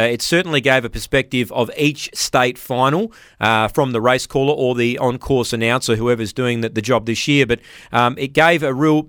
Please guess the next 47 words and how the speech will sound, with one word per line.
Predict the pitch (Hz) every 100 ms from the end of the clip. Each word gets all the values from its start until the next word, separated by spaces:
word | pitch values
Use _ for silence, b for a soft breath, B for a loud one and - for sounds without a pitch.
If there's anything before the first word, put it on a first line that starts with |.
| -
uh, | 123 123
a | 123
strike | - - 156 170
on | 151 131
the | 123
race | 123 135 143 117
itself, | - - 147 123 107 -
uh, | 113
of, | 113 123 117
of | 120 117
who | 156
we | 143 131
thought | - 147
was | 127 117
going | 131 117
to | 107
win | 120 127
the | 123
event, | 113 127 127 b b b
and | 127
it | 131
gives | 175 180 147
the |
punter, | 143 143 156 139 104 -
uh, | 131 123 -
sitting | - 165 151
at | 120
home | 120 147 143 117
the | 127
opportunity | 123 131 151 139
to | 120
sit | - 170 -
there | 113 95 117 b b b
and, | - 123 120 127 120
uh, | 120 120 123
and | 135 147 147
look | 170
at | 214
the | 170
field | - 139 135
and, | 123 139
and | 131 135
work | 147 147
out | 143 131
their | 123 110
bets, | 151 131 113 -
but, | 127